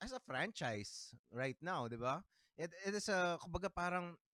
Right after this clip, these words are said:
um, so when, uh, nung pumayag ka finally na, "Okay, gawin natin to," how, how, how much did the, did the Kadjo,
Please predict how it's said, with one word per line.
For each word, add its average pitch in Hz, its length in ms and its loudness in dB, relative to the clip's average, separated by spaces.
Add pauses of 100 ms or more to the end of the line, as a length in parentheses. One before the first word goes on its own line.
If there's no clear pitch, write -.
(1040)
um, 151 960 2 (240)
so 202 200 -2 (600)
when, 196 240 2
uh, 185 160 0 (200)
nung 185 200 2
pumayag 185 480 6
ka 170 160 2
finally 151 480 2
na, 139 240 0
"Okay, 202 160 0
gawin 151 240 2
natin 151 320 0
to," 131 160 2
how, 143 240 -2
how, 196 260 0 (600)
how - 240 -2
much 208 320 2
did 160 240 6
the, 151 520 6 (280)
did 151 240 2
the 127 560 2
Kadjo, 131 560 2